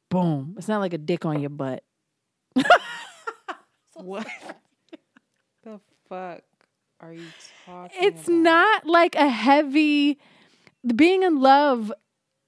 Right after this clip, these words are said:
Speaker 1: or, or this, I, this energy of love is not like this solid thing. Like, it's a moving, swirling, energetic, fast thing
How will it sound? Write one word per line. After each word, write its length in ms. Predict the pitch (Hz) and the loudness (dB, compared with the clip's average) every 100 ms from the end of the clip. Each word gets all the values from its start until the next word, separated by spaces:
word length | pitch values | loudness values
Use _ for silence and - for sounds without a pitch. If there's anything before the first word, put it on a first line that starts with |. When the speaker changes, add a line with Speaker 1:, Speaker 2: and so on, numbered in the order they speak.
| _ _ _ | _ _ _
Speaker 1:
or, 280 | 277 262 254 | 4 4 4
or 260 | 262 262 262 | 4 4 4
this, 200 | 262 269 | 2 2
I, 180 | 262 247 | 2 2
this 200 | 226 247 - | 2 0 2
energy 420 | 294 311 247 247 | 2 2 2 0
of 160 | 214 | 0
love 340 | 202 233 233 202 | 2 4 4 2
is 200 | - 220 | 2 4
not 400 | 247 254 285 277 | 4 4 2 2
like 300 | 269 254 226 | 2 2 2
this 440 | 240 254 262 - - | 4 4 2 -8 -14
solid 720 | - - 277 269 269 226 - | -12 2 4 4 4 0 -2
thing. 360 | - 254 233 180 | 2 4 2 -2
Like, 160 | 185 208 | -2 -2
it's 140 | - | -2
a 100 | 233 | -2
moving, 840 | 214 214 233 269 285 285 277 269 | 0 0 2 2 2 0 -2 -4
swirling, 1080 | 240 - 233 208 226 240 226 220 208 202 196 _ | -8 -14 -8 0 2 2 0 -2 -4 -6 -8 _
energetic, 840 | - 233 214 196 208 196 196 - - _ _ | -4 -2 -2 0 2 2 -2 -6 -20 _ _
fast 680 | 285 269 277 240 - - - _ _ _ _ _ _ _ _ _ _ | 2 2 2 -2 -12 -16 -20 _ _ _ _ _ _ _ _ _ _
thing 720 | - - 349 359 277 151 196 | -10 0 2 4 0 -4 -10